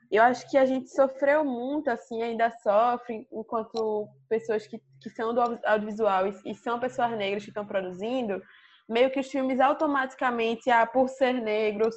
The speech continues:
ou por ser indígena, ele a-, atinge algum tipo de relevância, que é quase um processo de tokenização, né? E aí,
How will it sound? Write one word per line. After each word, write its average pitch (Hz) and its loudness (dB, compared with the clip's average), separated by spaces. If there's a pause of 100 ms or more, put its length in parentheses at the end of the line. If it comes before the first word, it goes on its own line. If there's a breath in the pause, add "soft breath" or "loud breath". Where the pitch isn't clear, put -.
ou 226 4
por 254 -2
ser 247 -2
indígena, 220 -4
ele 220 2
a-, 214 2
atinge 254 0
algum 262 0
tipo 254 -12
de 220 -2
relevância, 214 -2
que 254 -4
é - -6
quase 240 0
um 262 -6
processo 254 -2
de 233 -12
tokenização, 247 -4 (540 soft breath)
né? 220 -2 (360 loud breath)
E 240 4
aí, 262 4